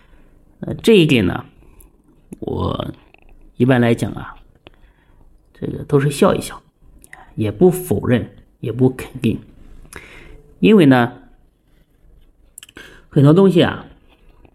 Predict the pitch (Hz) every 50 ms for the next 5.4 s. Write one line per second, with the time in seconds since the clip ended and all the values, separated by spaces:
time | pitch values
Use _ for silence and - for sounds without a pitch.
0 | _ - - 131 120 110 - - 175 180 175 - - 247 185 - - - - -
1 | - - - - - - _ _ _ _ _ - - - - 165 160 160 - -
2 | 151 - - - - - - - 104 131 - - - - - - - - _ -
3 | - - - 143 - - _ - _ _ - - - - - - - - - -
4 | 117 120 117 131 139 139 - - 269 208 160 - 107 104 113 127 131 135 - -
5 | 196 147 - - - - - 135